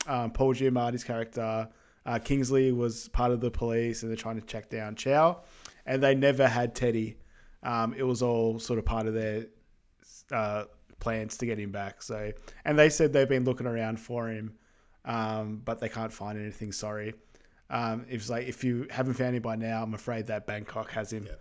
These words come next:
Speaker 1: So that line, um, comes up again. Um, it's like, "Why do people keep saying that?" Um, so it must be an actual
Speaker 2: <laughs>
Speaker 1: thing.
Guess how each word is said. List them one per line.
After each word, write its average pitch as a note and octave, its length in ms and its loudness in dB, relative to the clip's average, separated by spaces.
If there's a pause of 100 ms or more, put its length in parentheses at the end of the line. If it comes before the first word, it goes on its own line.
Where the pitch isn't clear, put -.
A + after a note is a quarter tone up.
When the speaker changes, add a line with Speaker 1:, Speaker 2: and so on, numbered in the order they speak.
(340)
Speaker 1:
So - 180 -4
that A2 180 -2
line, G#2+ 340 -6 (100)
um, A2 240 -6
comes A2+ 240 -8
up A2+ 140 -4
again. F3 340 2 (320)
Um, A2+ 380 -4 (140)
it's B2 120 -8
like, A#2+ 100 -2
"Why E3 120 6
do F#3 60 2
people F3 240 4
keep D#3 180 -2
saying C#3+ 280 -2
that?" - 240 -10 (280)
Um, G#2+ 180 -14
so A#2 120 -10
it A#2 40 -6
must A2 240 -8
be A2+ 40 -10
an G#2 100 -10
actual - 240 -4
Speaker 2:
<laughs> - 100 -16
Speaker 1:
thing. G2+ 160 -12